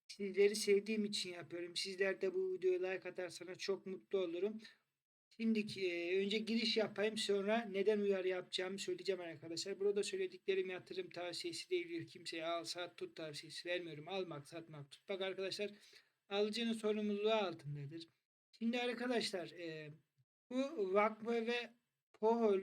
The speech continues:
Pa-, Vakva ve Pahol'de Telegram grupları var arkadaşlar. Bu arkadaşlar nedense anlayamadığım bir şekilde günlük A K D'yi atmıyorlar arkadaşlar.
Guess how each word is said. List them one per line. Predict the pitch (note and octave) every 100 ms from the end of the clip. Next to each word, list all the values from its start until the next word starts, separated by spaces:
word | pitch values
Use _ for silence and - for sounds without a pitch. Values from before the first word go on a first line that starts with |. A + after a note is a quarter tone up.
| -
Pa-, | - G#3+ G#3 F3
Vakva | G3 A3 A3 G#3+ A#3+ B3 _ _ _ _ _ _ -
ve | G3 F#3+ _
Pahol'de | - G#3+ G3+ G#3+ F3+ D#3 G#3 - - _ _ _ -
Telegram | G3 G3+ G3+ A3+ A3
grupları | A3 A3+ A3 A3+ A#3
var | B3+ C4
arkadaşlar. | G#3+ F3+ - E3+ D3 - B2+ B2+
Bu | G#3+ C#4 D#4+ - _ _ -
arkadaşlar | G3+ - G#3+ G#3 - A3+ A3+
nedense | A3+ B3 B3 A3+
anlayamadığım | G#3+ G#3 G#3+ A#3+ A#3 G#3+ G3+ G3
bir | F#3+
şekilde | - F3+ - F3+ A3+
günlük | - G#3+ A3+ B3+ B3+
A | A3 G#3
K | G#3 G3 F#3+
D'yi | G3+ A#3+
atmıyorlar | A#3+ B3+ - A#3 F#3 E3
arkadaşlar. | D#3+ D#3+ C#3 D3+ D#3 - - B3+